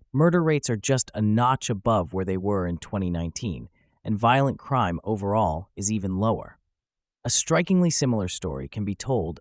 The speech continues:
about the post-pandemic economy. After several decades of stable prices,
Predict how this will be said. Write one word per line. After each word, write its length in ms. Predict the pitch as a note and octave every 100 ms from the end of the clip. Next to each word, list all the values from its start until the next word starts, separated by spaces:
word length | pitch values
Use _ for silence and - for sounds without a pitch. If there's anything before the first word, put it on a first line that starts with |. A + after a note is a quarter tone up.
| -
about 240 | G#2+ G#2+
the 80 | -
post-pandemic 920 | - - D3+ - B2 G#2 G2 F#2+ F2+
economy. 600 | F2 A#2 A2 E2+ - - _ _ _ _ _ _ -
After 280 | B2 -
several 380 | B2 - D#3+ E3+
decades 440 | C#3 C3 - G#2+ F#2
of 100 | F2
stable 380 | - A#2+ G2+
prices, 640 | F#2 - A#2 G2 - -